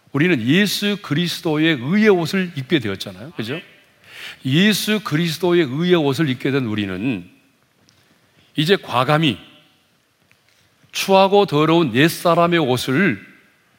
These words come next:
벗어버려야 되는 것이죠. 자, 우리말 성경에는요, 이 버리라고 하는 말이 가장 마지막에 나와요. 그런데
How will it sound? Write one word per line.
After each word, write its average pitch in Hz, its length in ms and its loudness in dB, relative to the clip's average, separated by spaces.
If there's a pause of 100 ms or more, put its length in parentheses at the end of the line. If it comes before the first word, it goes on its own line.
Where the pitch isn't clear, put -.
(100)
벗어버려야 147 720 2
되는 113 220 -6
것이죠. - 420 -12 (1120)
자, - 120 -10
우리말 190 280 2
성경에는요, 110 840 -4 (920)
이 190 120 -2
버리라고 180 580 2
하는 175 140 0
말이 110 600 -2 (300)
가장 135 360 -2
마지막에 139 480 0
나와요. 90 280 -8 (1040)
그런데 120 440 -2